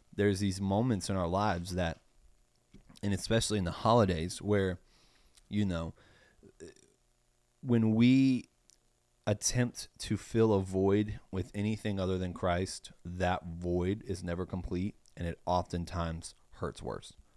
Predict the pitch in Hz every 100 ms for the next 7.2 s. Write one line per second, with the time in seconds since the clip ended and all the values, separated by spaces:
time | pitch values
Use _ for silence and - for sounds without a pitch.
0 | - - - - 110 101 131 101 92 -
1 | - _ - - _ _ - 135 135 123
2 | 104 110 104 95 90 - - 110 95 82
3 | 82 _ - 95 98 95 92 87 85 -
4 | - - - - - _ _ _ _ -
5 | 120 101 98 90 87 85 - - 117 104
6 | 101 82 80 104 90 - 90 82 - 85
7 | 80